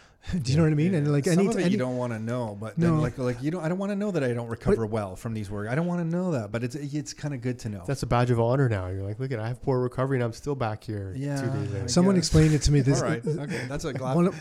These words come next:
Speaker 3: glass
Speaker 1: one of,
Speaker 3: half full way.
Speaker 2: Yeah.
Speaker 1: one of my friend's dad explained to me like this. He goes, "Look, you guys, you know, you always think, like, it's a good thing not to go to the doctor. Like, oh, this little thing, I don't, I don't have to worry about this little bump or I have this pain. You don't have to worry about it." He goes, "Look, what happens when you go, when your car, if your car's making a noise, what do you do?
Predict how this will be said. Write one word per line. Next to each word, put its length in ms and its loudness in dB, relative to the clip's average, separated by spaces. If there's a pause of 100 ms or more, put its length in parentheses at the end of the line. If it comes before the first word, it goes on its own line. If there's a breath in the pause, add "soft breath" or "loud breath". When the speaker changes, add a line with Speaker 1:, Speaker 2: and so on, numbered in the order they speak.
Speaker 3:
glass 20 -8
Speaker 1:
one 120 0
of, 100 2
Speaker 3:
half 160 0
full 240 -6
way. 160 -6
Speaker 2:
Yeah. 200 -4
Speaker 1:
one 340 2
of 40 6
my 80 6
friend's 220 4
dad 180 4
explained 240 0
to 80 -4
me 60 2
like 120 -2
this. 140 -4
He 80 -6
goes, 140 -4
"Look, 240 -6
you 80 -10
guys, 360 -10
you 60 -10
know, 120 -6
you 180 -2
always 220 -2
think, 260 -6
like, 120 -4
it's 300 -8
a 80 -4
good 220 -6
thing 180 -2
not 140 -4
to 40 -18
go 100 -4
to 40 -2
the 60 -4
doctor. 280 -6
Like, 160 -8
oh, 140 -4
this 180 -6
little 240 -2
thing, 300 -4
I 80 -4
don't, 240 -6
I 80 -6
don't 80 -2
have 140 -2
to 180 -4 (320 loud breath)
worry 260 2
about 200 -2
this 240 -6
little 400 0
bump 400 -4
or 80 -4
I 40 -2
have 80 -4
this 140 -4
pain. 400 -2
You 60 -2
don't 120 -2
have 120 -6
to 80 -4
worry 160 0
about 180 -2
it." 140 -8 (340 loud breath)
He 80 -2
goes, 140 4
"Look, 160 2
what 100 2
happens 220 2
when 100 2
you 60 4
go, 100 2
when 240 0
your 100 2
car, 420 -6
if 100 -2
your 60 -6
car's 220 0
making 220 2
a 40 0
noise, 280 -4
what 140 4
do 60 4
you 40 2
do? 160 -4